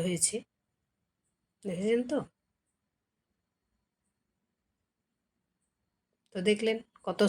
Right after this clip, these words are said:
সহজে কুলফি মালাই বাড়িতে বানিয়ে ফেলা যায়। তো আপনারাও চাইলে এইভাবে বানিয়ে ফেলতে পারেন। গরমের সময় কী বলুন তো, বড় থেকে ছোট সকলেরই খুব প্রিয়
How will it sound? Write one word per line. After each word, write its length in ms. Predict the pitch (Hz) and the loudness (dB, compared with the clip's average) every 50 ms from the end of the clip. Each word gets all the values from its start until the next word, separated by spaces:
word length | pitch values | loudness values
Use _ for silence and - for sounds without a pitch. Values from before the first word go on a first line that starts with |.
| - - | 4 4
সহজে 360 | 185 170 190 180 175 190 190 185 185 - - - - | 4 4 4 4 4 4 2 2 0 -4 -14 -8 -4
কুলফি 260 | - 190 175 175 196 185 | -2 -2 2 4 4 4
মালাই 180 | 185 185 185 185 180 | 6 4 4 4 4
বাড়িতে 200 | 180 170 170 196 180 180 | 2 2 2 2 4 6
বানিয়ে 200 | 175 180 175 160 185 | 6 6 6 4 4
ফেলা 160 | 185 185 175 170 | 4 4 4 4
যায়। 140 | 180 175 196 214 - - - _ _ _ _ _ _ _ _ _ _ _ _ _ _ - - - | 2 2 0 -2 -8 -16 -20 _ _ _ _ _ _ _ _ _ _ _ _ _ _ -20 -14 -6
তো 60 | 190 180 170 | -4 -2 -2
আপনারাও 300 | 165 185 180 175 180 185 180 - | 0 0 2 2 2 2 2 2
চাইলে 200 | 180 175 175 185 175 | 2 2 2 2 0
এইভাবে 240 | 165 160 180 180 180 180 | 0 2 2 2 4 4
বানিয়ে 220 | 175 170 175 170 156 - | 4 4 4 2 2 0
ফেলতে 220 | 175 160 156 165 170 | 0 0 0 2 2
পারেন। 180 | 175 175 175 190 196 - _ _ _ _ _ _ _ _ _ _ _ _ _ _ _ _ - | 4 4 4 2 0 -6 _ _ _ _ _ _ _ _ _ _ _ _ _ _ _ _ -6
গরমের 380 | 180 180 180 175 175 175 175 165 - - - | 0 2 2 4 4 2 2 0 -2 -2 0
সময় 280 | 180 175 180 180 180 175 - | 0 0 2 2 0 0 -2
কী 80 | - 190 185 | -2 -2 0
বলুন 200 | 190 190 185 185 180 - | 0 0 0 0 0 2
তো, 60 | 208 220 - _ _ _ _ 208 185 | 0 0 0 _ _ _ _ -6 -2
বড় 140 | 175 180 185 175 | -2 0 0 0
থেকে 140 | 190 170 180 160 - | 0 0 0 0 -2
ছোট 120 | 185 165 208 208 - - | -2 0 0 0 0 0
সকলেরই 360 | 175 - 196 196 202 208 214 208 - | -2 0 2 4 4 4 2 0 0
খুব 100 | 208 175 - - | -2 -2 -2 -2
প্রিয় 160 | - 175 175 | 0 2 2